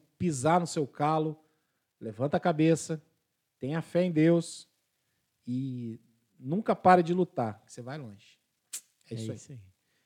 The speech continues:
Speaker 2: Legal, meu amigo. Que história inspiradora.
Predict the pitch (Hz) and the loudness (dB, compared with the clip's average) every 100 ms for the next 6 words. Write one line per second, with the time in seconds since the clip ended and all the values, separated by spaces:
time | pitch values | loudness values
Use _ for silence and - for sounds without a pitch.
0 | _ - 170 175 143 151 135 127 113 196 | _ 2 2 4 4 4 2 0 0 0
1 | 226 - - - 160 185 190 190 185 180 | 2 0 -4 4 6 6 6 4 2 2
2 | - - 175 170 147 120 139 165 165 | -2 -2 2 4 4 2 2 2 2